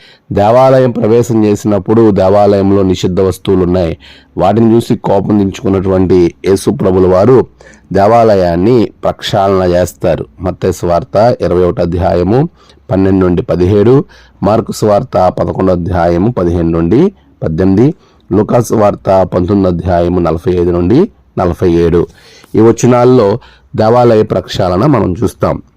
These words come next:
మూడవ సంఘటన, పస్కా పండుగలో గ్రీకులు కొంతమంది యేసును చూడాలని ఆశపడి యేసయ్య దగ్గరికి వాళ్ళు వస్తారు. యోహాను సువార్త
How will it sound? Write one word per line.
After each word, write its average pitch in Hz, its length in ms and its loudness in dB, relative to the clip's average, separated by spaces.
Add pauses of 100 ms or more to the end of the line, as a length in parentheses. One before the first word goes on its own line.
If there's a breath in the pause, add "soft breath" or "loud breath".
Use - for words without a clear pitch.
(180)
మూడవ 139 340 4
సంఘటన, 101 640 0 (380 loud breath)
పస్కా 135 360 -2
పండుగలో 113 600 2
గ్రీకులు 110 600 0
కొంతమంది 104 680 2 (100)
యేసును 123 460 2 (120)
చూడాలని 101 600 0 (120)
ఆశపడి 92 680 0 (340 loud breath)
యేసయ్య 98 380 2
దగ్గరికి 87 240 2
వాళ్ళు 87 180 2
వస్తారు. - 440 -4 (100)
యోహాను 98 300 -2
సువార్త 98 600 -2